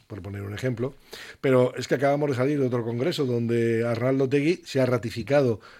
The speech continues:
o ha sido ratificado, no a él, sino le ha ratificado el partido como secretario general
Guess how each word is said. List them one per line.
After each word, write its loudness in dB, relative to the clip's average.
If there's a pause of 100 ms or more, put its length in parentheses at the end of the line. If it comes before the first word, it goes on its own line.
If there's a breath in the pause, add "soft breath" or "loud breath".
(140)
o 2
ha 6
sido 2
ratificado, 2
no -14
a -14
él, -4 (160)
sino -18 (180)
le -8
ha -6
ratificado -4
el -8
partido 0
como -2
secretario -6
general -2